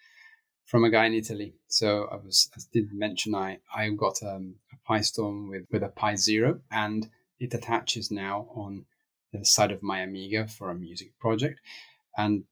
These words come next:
because of the kids putting their fingers in it and there was getting a lot of dust, I did manage to get a three D print from a, a guy in Italy, which sent it over to my dad's, and I got it from there.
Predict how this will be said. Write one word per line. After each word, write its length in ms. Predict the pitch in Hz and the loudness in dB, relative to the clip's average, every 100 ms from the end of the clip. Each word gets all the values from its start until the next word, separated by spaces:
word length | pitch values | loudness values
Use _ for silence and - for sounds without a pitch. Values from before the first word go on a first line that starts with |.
| _ | _
because 220 | - 110 | -4 -4
of 60 | 95 | -4
the 60 | |
kids 220 | - 110 | -4 -4
putting 260 | - - 98 | -4 -10 -8
their 120 | 95 - | -8 -4
fingers 380 | 120 120 117 110 | 2 2 4 2
in 80 | 110 | 2
it 180 | 110 104 | 2 -2
and 160 | 95 | -8
there 80 | 95 | -10
was 160 | 95 - | -14 -8
getting 400 | 101 98 95 - - | -6 -4 -6 -12 -4
a 60 | |
lot 220 | 101 95 107 | -2 0 -2
of 180 | 92 | -4
dust, 480 | - 107 104 - - _ 113 | -4 -2 0 0 -2 _ -6
I 240 | 98 107 | -2 -2
did 160 | 107 104 | 0 -2
manage 280 | - 101 98 | -4 -6 -6
to 80 | - | -4
get 180 | 120 98 | -2 -2
a 20 | |
three 180 | - 107 | -4 -10
D 120 | 98 - | -6 0
print 240 | 110 110 - - _ _ _ | 0 0 -8 -20 _ _ _
from 280 | - 107 104 | -6 -2 -2
a, 300 | - 107 - | -6 -12 -8
a 40 | 110 | -2
guy 260 | 110 113 | 6 8
in 120 | 120 120 | 8 4
Italy, 420 | 127 143 113 - _ _ _ _ _ | 6 4 4 -2 _ _ _ _ _
which 180 | - - | -2 4
sent 280 | - 110 107 | 6 4 2
it 40 | |
over 160 | 117 110 | -4 -4
to 140 | 120 | 0
my 120 | 113 | 0
dad's, 360 | 110 110 131 139 | 4 4 4 2
and 100 | 120 | -2
I 120 | 123 | -2
got 200 | 131 135 | -2 -2
it 200 | 143 - | -2 -4
from 160 | 147 160 | -2 2
there. 260 | 220 147 | 2 0